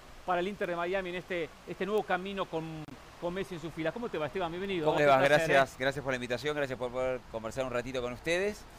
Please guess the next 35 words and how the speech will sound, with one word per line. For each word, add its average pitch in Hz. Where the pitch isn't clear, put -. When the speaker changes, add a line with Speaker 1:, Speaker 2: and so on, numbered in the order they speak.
Speaker 2:
Eh, 117
sufriendo 160
el 151
calor, 170
Speaker 1:
Sí, 165
Speaker 2:
pero 131
Speaker 1:
¿no? 117
Speaker 2:
disfrutando 120
de 110
la 110
ciudad 131
y 131
del 113
equipo 123
y -
del 120
momento, 127
porque 98
es -
de, 101
de 98
alguna 113
forma 123
un 120
momento 127
histórico, 143
la 123
llegada 120
de 113
Messi, 135
el 107
mejor 110
jugador 120
del 117
mundo, 156